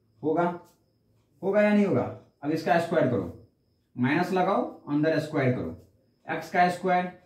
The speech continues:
एक्स स्क्वायर, माइनस बी का स्क्वायर तो क्या हो जाएगा? प्लस डी स्क्वायर बटा में फ़ोर और माइनस टू ए बी, तो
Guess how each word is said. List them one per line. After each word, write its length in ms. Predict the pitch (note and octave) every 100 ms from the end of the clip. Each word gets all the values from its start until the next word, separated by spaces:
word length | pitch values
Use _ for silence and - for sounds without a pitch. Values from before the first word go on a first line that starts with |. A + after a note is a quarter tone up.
| -
एक्स 200 | B2 - B2+
स्क्वायर, 440 | - B2 A2 - - _ _ _ _ _
माइनस 440 | A#2+ C3 F3 G3+ - - - _ _
बी 220 | A#2+ F3 G3
का 160 | G3
स्क्वायर 260 | F#3 F#3+ F3+
तो 60 | F3
क्या 120 | F3+
हो 60 |
जाएगा? 200 | C#3 A#2 G#2+
प्लस 380 | D3 D#3+ D#3+ B2
डी 180 | C3+ E3
स्क्वायर 320 | D#3+ E3+ E3
बटा 200 | C3+ A#2+
में 180 | A#2 A#2+
फ़ोर 400 | - A2+ - - - _ _ -
और 120 | C#3+
माइनस 460 | F#3 G3+ D#3+ D3 -
टू 160 | A3 G#3+
ए 120 | E3+
बी, 160 | B2 G2+ - - _ _ _
तो 80 | -